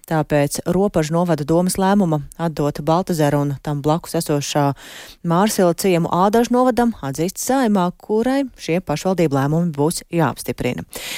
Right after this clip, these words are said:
Vienlaikus ieskanas ideja, ka novadu reformu pārskatīšana būtu jānodod balsošanai attiecīgās pašvaldības iedzīvotājiem. Vairāk par to pastāstīs kolēģis Jānis Kīncis, kurš ir arī apzinājis citas iespējamās novadu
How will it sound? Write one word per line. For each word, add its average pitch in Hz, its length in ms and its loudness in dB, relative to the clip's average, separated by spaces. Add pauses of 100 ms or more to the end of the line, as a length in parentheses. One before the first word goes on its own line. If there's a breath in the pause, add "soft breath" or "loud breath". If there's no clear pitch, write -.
Vienlaikus 226 400 4
ieskanas 214 320 0
ideja, 196 320 2
ka 175 240 0
novadu 175 540 0 (180)
reformu 156 600 -2 (100)
pārskatīšana 170 880 -4
būtu 180 320 0
jānodod 151 640 0
balsošanai 220 800 2 (260)
attiecīgās 151 800 0
pašvaldības 131 640 0
iedzīvotājiem. 131 720 -2 (480 loud breath)
Vairāk 202 240 4
par 139 160 -4
to 147 160 0 (240)
pastāstīs 135 720 -4 (220)
kolēģis 127 300 0
Jānis 143 300 2
Kīncis, 160 520 0
kurš 160 380 0 (460)
ir 285 180 4
arī 214 180 4
apzinājis 202 640 2
citas 254 320 -4
iespējamās 131 560 -2
novadu 139 640 0